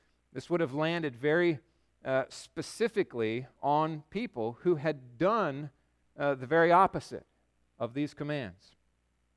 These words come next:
Verse eleven, "Observe what I command you this day. Behold, I will drive out before you the Amorites, the Canaanites, the Hittites, the Perizzites,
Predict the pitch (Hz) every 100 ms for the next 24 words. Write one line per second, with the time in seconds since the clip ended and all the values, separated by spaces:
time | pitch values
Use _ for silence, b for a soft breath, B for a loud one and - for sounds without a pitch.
0 | _ _ - 151 139 147 170 165 123 95
1 | _ _ _ _ _ _ _ _ _ _
2 | 165 139 160 214 170 190 185 - 170 180
3 | 190 170 165 165 151 165 185 220 _ _
4 | _ 151 147 170 175 170 160 135 165 165
5 | 165 - _ _ _ - 160 185 143 -
6 | 170 170 156 160 180 - 135 147 160 170
7 | 160 160 175 - 147 - 170 160 151 160
8 | 175 - 127 175 - - 165 165 - -
9 | - 170 170 147 156 165 -